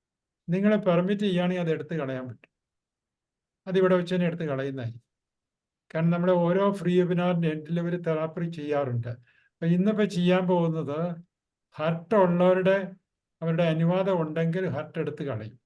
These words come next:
ഒന്ന്. അപ്പൊ ഇന്ന് വരെയുള്ള, അതായത് ജനിക്കുന്നതിന് മുമ്പ് മു-, മുതലുള്ള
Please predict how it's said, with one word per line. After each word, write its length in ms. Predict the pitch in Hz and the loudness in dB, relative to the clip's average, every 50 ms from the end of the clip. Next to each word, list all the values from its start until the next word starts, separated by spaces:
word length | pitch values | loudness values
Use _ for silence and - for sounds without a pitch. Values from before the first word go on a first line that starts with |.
| _ _ _ _ _ _ _ _ _ _ _ _ _ _ - 185 | _ _ _ _ _ _ _ _ _ _ _ _ _ _ -4 0
ഒന്ന്. 220 | 175 170 156 131 117 117 - _ _ _ _ _ _ _ _ _ _ - | 0 0 0 -2 -4 -8 -14 _ _ _ _ _ _ _ _ _ _ -10
അപ്പൊ 140 | 170 170 190 190 190 185 | -4 0 0 2 2 4
ഇന്ന് 200 | 196 208 214 226 | 4 4 6 6
വരെയുള്ള, 580 | 214 202 196 196 202 196 185 170 170 175 175 160 120 117 - _ - | 6 6 6 6 6 6 6 4 4 2 0 -2 -2 -4 -8 _ -14
അതായത് 340 | 156 151 151 156 160 160 175 180 170 | -10 -8 -6 -4 -2 -2 -2 -2 0
ജനിക്കുന്നതിന് 560 | 165 160 160 165 165 - 185 180 190 190 190 190 175 165 | 0 0 0 0 0 0 0 0 0 0 0 0 0 2
മുമ്പ് 220 | 165 165 165 175 185 180 | 2 2 2 2 2 2
മു-, 160 | 175 160 156 156 156 | 2 0 -2 -2 -6
മുതലുള്ള 760 | 151 156 160 160 160 147 147 143 147 151 175 185 175 165 - | -6 -6 -4 -4 -4 -4 -4 -6 -6 -4 -4 -4 -4 -6 -12